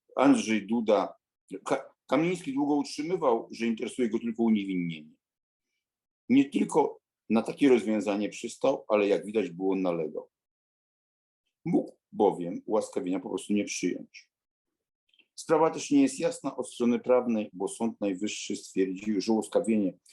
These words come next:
ułaskawienie przed prawomocnym wyrokiem nie jest możliwe. Niewykluczone więc, że za kilka lat, gdy zmieni się władza, to wadliwie ułaskawieni otrzymają wezwania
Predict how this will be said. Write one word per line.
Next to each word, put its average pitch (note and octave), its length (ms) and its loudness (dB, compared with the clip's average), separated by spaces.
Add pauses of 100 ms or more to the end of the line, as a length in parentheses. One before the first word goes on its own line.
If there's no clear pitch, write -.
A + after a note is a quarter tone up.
(320)
ułaskawienie G2 520 2
przed - 220 -6
prawomocnym F2 520 -2
wyrokiem A2+ 540 0 (180)
nie A2+ 140 6
jest A#2 200 -2
możliwe. G2 380 -6 (480)
Niewykluczone C#3+ 840 2
więc, A#2 260 0
że G#2+ 100 -8
za A#2 120 2
kilka C3 300 0
lat, G#2+ 220 2
gdy F#2+ 100 -12
zmieni G2+ 280 -4
się F#2 140 -8
władza, G2+ 400 0 (300)
to G2 80 -4
wadliwie G#2+ 520 -2
ułaskawieni F2+ 720 -2
otrzymają F#2+ 720 -2
wezwania F2+ 580 -4